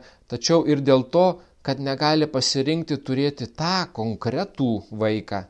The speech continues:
tą vienintelį. Tam tikra prasme galima teigti, kad vaikas nėra nei tėvo, nei motinos. Trečia, nauja, visiškai laisva ir nepriklausoma būtis. Jo gyvenimas kyla iš savęs dovanojimo,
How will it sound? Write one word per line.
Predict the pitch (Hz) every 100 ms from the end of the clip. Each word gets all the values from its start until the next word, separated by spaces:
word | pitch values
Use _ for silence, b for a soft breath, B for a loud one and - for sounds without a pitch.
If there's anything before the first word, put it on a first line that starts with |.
| _
tą | - 139
vienintelį. | 120 120 156 175 123 104 92 - _ _ _ _ -
Tam | 143 147
tikra | 147 147 147
prasme | 147 120 - 170 180 B B
galima | - 135 143 151 151
teigti, | 151 160 110 - 87 - b b
kad | - 135
vaikas | 175 202 196 165 - -
nėra | 139 139 143
nei | 135 120 156
tėvo, | - 160 165 156 170 -
nei | 147 151
motinos. | 131 101 98 98 80 - - _ _ _ -
Trečia, | 127 120 - 190 - -
nauja, | 127 120 135 165 170 - _
visiškai | 117 143 - 127 - 127
laisva | 117 113 117 139 -
ir | 123 117
nepriklausoma | 113 - 113 113 123 135 - 127 120
būtis. | 113 120 110 92 - - _ _ _ -
Jo | 123 127
gyvenimas | 117 123 127 143 139 127 -
kyla | - 143 139
iš | 127 -
savęs | 120 120 131 113
dovanojimo, | 113 110 107 113 156 156 120